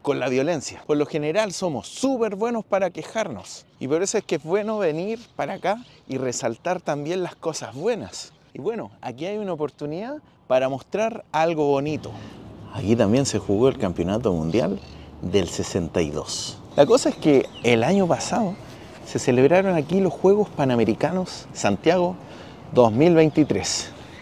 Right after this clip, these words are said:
<laughs> Aquí también dice Santiago veinte veintitrés,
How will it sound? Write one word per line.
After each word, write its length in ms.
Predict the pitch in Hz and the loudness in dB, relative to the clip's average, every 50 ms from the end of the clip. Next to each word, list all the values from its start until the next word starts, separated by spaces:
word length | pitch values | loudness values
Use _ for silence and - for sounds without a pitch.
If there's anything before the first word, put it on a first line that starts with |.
| - - - - - - - - - - - - - - - - - - - | -20 -20 -20 -20 -20 -20 -20 -20 -20 -20 -20 -20 -20 -18 -16 -14 -12 -4 0
<laughs> 720 | - 120 - - 127 - - - - - - 160 143 - | 0 0 2 0 -2 -2 -4 -8 -14 -10 -8 -8 -4 4
Aquí 240 | - 123 131 131 139 | 8 8 10 10 10
también 380 | 127 131 123 123 135 156 160 151 | 10 10 10 10 10 10 10 10
dice 240 | 143 127 120 123 107 | 6 4 4 2 2
Santiago 460 | - 113 104 104 - 143 147 135 123 | 2 2 2 6 8 10 10 10 10
veinte 260 | 131 151 151 - 127 | 10 8 8 8 8
veintitrés, 560 | 123 120 110 - 117 107 127 143 143 - - | 8 8 8 6 4 6 6 4 2 2 -2